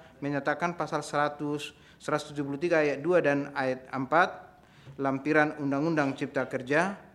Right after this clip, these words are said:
bertentangan dengan Undang-Undang Dasar Negara Republik Indonesia dan tidak mempunyai kekuatan hukum mengikat. Lima, menyatakan pasal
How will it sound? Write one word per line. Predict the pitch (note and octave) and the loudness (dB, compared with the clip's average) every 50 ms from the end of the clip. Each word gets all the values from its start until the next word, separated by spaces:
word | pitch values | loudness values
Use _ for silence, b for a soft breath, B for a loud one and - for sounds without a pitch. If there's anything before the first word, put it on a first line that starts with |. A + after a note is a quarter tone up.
| b b b b b C3 | b b b b b -6
bertentangan | C#3 C#3 C#3+ C#3 C3+ D#3+ D#3+ E3 E3 | -4 -4 -2 0 2 2 2 2 2
dengan | D#3 D3+ D#3 D#3+ D#3+ | 2 2 0 0 0
Undang-Undang | D#3 D3 C#3+ D3 C#3+ C#3+ C#3+ C#3 C#3 D3 | -2 -2 -2 0 0 0 -2 0 0 0
Dasar | D3 D3 E3+ D#3+ | 0 2 0 0
Negara | D#3 D3 C#3 C#3+ C#3+ C#3 C#3 | 0 0 0 0 0 0 0
Republik | C3+ C3+ C3 C3 C3 | -2 -2 -2 -2 -2
Indonesia | C#3+ C3+ E3+ D#3 D#3 D#3+ E3+ E3 D3+ | -2 0 2 2 2 0 -2 -4 -6
dan | C#3+ B2+ B2+ C3 C3 - - - _ - | -4 -4 -4 -4 -6 -8 -16 -14 _ -4
tidak | E3+ D#3+ F3 F3 F3 | 0 0 0 0 0
mempunyai | D#3 C3+ D3 C#3+ D3 D3 | -4 -4 -4 -4 -4 -4
kekuatan | C#3+ C3+ B2 C#3 C3 C3+ B2+ A#2 | -4 -4 -4 -4 -2 -2 -4 -4
hukum | C#3+ C3+ - C#3+ C3 | -6 -4 -2 -2 -2
mengikat. | B2+ B2+ C3+ C#3 D3+ C#3+ C3+ A#2+ G#2 - - - b b b b b b _ - A2+ A2+ - - - _ - - B2 | -2 -2 -2 -2 0 0 -2 -4 -4 -6 -12 -20 b b b b b b _ -18 -18 -18 -18 -20 -20 _ -20 -6 -4
Lima, | C#3+ D3 D3 E3 E3+ F3+ F3 B B B B B B - | -2 2 4 4 2 2 0 B B B B B B -6
menyatakan | C3 C3+ C3+ C3 B2+ D#3 D3 E3 D#3+ D#3+ D#3+ | -4 -4 -2 0 -2 0 0 0 -2 -2 -4
pasal | D3+ D3 D#3+ D#3 D3+ D3+ D#3+ D#3 | -6 -2 0 0 0 0 -2 -6